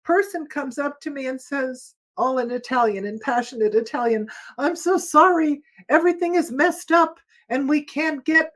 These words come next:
what we wanted to get, and, and maybe we can do it tomorrow, but we're not sure. I'm so sorry. Um, here's the award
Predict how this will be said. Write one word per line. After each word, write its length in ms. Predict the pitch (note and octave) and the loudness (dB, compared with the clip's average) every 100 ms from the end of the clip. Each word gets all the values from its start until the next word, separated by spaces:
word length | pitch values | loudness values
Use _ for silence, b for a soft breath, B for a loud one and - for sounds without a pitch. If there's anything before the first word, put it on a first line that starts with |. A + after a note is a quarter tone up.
| _ - | _ -2
what 200 | C4+ C#4 | 0 4
we 120 | D4 | 2
wanted 440 | C#4 D#4 D#4 D#4 | 4 2 2 -2
to 120 | - A#3 | -4 -2
get, 420 | D4 E4 D#4 - b b - | 2 2 0 -6 b b -6
and, 220 | C#4 A#3 - | -6 -6 -2
and 260 | C#4 B3+ | -2 -2
maybe 380 | C4+ D#4 E4 D4+ | -2 0 2 0
we 160 | C#4+ D4 | 0 -2
can 200 | - C4+ | -2 -2
do 180 | D#4+ E4 | 2 0
it 120 | D#4 | -2
tomorrow, 580 | - C#4+ D4+ D4+ D4+ C#4+ | -6 -2 0 2 2 2
but 240 | D4 C4+ | 2 2
we're 160 | C4+ D4 | 0 2
not 300 | D4+ D#4 - | 2 0 -2
sure. 520 | - E4+ F4 D#4+ D#4+ | -8 -2 2 2 0
I'm 220 | C#4 D#4+ | -2 -4
so 240 | - F4+ D4+ | -2 -2 -2
sorry. 680 | - F4+ D#4+ F4 D#4 D#4 - B B | 0 4 4 4 0 -2 -6 B B
Um, 240 | D4+ D#4+ - _ _ | -2 -2 -6 _ _
here's 420 | D4+ F#4+ F#4 - | 0 4 4 2
the 140 | D4+ D4 | -2 0
award 580 | C4+ C#4+ F4 D#4 D4+ | 0 4 6 6 4